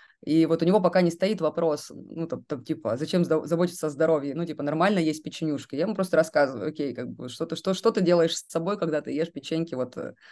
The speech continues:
э, кото-, которые произведены промышленным способом? Ну, просто давай, ну, так, чуть-чуть». Вот. Понятно, что он прямо сейчас не прекратит их есть. Но если хотя бы примерно, да, в его голову будет попадать периодически какая-то связь между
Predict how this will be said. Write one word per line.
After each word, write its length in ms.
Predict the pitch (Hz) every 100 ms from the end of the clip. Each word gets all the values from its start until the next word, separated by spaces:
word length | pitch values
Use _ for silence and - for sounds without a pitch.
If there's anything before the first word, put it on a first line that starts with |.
| - _ -
э, 320 | 50 50 50 -
кото-, 180 | - 175
которые 260 | 185 202 180
произведены 460 | 170 160 160 185
промышленным 420 | 185 156 170 156 147
способом? 640 | - 127 123 127 120 117 -
Ну, 120 | 214
просто 260 | 151 131 139
давай, 260 | 156 160
ну, 140 | 156 196
так, 200 | 139 -
чуть-чуть». 520 | - 180 165 143 - _ _ - - - - -
Вот. 300 | 160 135 - _ -
Понятно, 420 | 196 220 330 233
что 460 | - - 185 175 -
он 400 | 185 180 160 - _ -
прямо 220 | 180 170
сейчас 400 | 170 180 202 -
не 80 | 170
прекратит 480 | 165 156 165 180
их 140 | 147 -
есть. 420 | 151 - - _ _ _ _ _ _
Но 160 | 156 170
если 400 | 170 196 196 185
хотя 220 | 180 180
бы 120 | 175 156
примерно, 460 | 180 196 196 160
да, 160 | 151 185
в 40 |
его 200 | 180 156
голову 320 | 151 175 170 151
будет 240 | 156 151 _
попадать 320 | 160 160 151
периодически 840 | 156 156 165 180 - - 139 127 - -
какая-то 400 | 160 202 190 180
связь 380 | 180 175 156
между 640 | 156 156 143 143 160 151